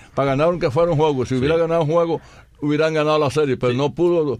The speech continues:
Speaker 2: Sí, ambos
Speaker 1: ganar la
Speaker 2: lanzaron,
Speaker 1: sub-doce,
Speaker 2: ambos
Speaker 1: que yo le
Speaker 2: lanzaron el
Speaker 1: puse
Speaker 2: primer
Speaker 1: Sandy
Speaker 2: partido.
Speaker 1: Koufax, porque se convirtió en Sandy Koufax en una semana.
Speaker 2: Sí, ambos
Speaker 1: Fue
Speaker 2: lanzaron el
Speaker 1: ayuda de
Speaker 2: primer
Speaker 1: eso.
Speaker 2: partido, después en el quinto, eh, coincidieron ahí Madison y,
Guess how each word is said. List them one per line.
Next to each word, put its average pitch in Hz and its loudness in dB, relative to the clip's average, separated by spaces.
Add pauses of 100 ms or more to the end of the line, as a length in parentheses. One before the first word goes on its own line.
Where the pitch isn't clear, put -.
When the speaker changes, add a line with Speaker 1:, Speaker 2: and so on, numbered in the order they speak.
Speaker 2:
Sí, - -2
ambos 123 2
Speaker 1:
ganar 123 0
la - 2
Speaker 2:
lanzaron, 135 0
Speaker 1:
sub-doce, 151 0
Speaker 2:
ambos 120 -2
Speaker 1:
que 127 0
yo 127 2
le 127 2
Speaker 2:
lanzaron 135 2
el 127 0
Speaker 1:
puse 147 0
Speaker 2:
primer 160 2
Speaker 1:
Sandy 160 -2
Speaker 2:
partido. 170 2
Speaker 1:
Koufax, 104 -2 (340)
porque 131 -2
se 139 -2
convirtió 143 0
en 160 0
Sandy 170 0
Koufax 165 0
en 151 -2
una 156 0
semana. 113 -2
Speaker 2:
Sí, 85 -4
ambos 104 0
Speaker 1:
Fue - 2
Speaker 2:
lanzaron 113 0
el 107 2
Speaker 1:
ayuda 120 0
de 101 0
Speaker 2:
primer 107 -2
Speaker 1:
eso. 101 -6
Speaker 2:
partido, 131 -2
después 104 -2
en 98 -4
el 87 -6
quinto, 101 -4 (460)
eh, 67 -4
coincidieron 90 -2
ahí 98 -2
Madison 113 -4
y, 65 -4